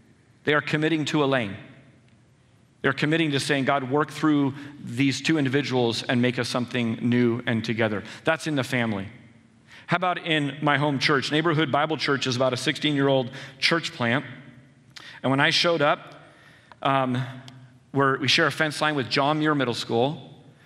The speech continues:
And the very first graduation I heard, it was bilingual. It was English and Spanish together.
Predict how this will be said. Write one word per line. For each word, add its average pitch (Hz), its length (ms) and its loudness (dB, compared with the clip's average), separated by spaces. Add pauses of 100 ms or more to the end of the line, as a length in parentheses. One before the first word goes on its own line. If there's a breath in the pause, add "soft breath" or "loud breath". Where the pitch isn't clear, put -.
(160 soft breath)
And 139 100 2
the 131 60 2
very 170 180 2
first 196 220 0
graduation 160 480 2
I 127 40 2
heard, 147 180 0
it 131 60 -2
was 120 100 -4
bilingual. 143 600 0 (280)
It - 60 -2
was 127 80 2
English 170 380 0
and 147 100 -2
Spanish 151 480 -2
together. 127 420 0